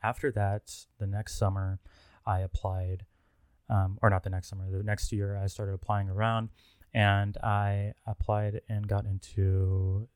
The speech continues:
the American Express, um, summer technology internship. I think that's what they call it. Um, and, um,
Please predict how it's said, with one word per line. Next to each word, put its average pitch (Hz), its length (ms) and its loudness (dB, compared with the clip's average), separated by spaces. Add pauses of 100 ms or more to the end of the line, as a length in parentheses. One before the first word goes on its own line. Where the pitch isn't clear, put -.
(120)
the 98 440 0
American 98 420 0
Express, - 720 0 (380)
um, 95 360 2
summer 92 640 2
technology 92 540 0
internship. 90 480 0 (140)
I - 40 -20
think 104 140 -6
that's 92 160 -2
what 107 80 -12
they 98 60 -8
call 107 220 -10
it. - 80 -12 (540)
Um, 95 440 2
and, 104 600 6 (480)
um, 101 380 -2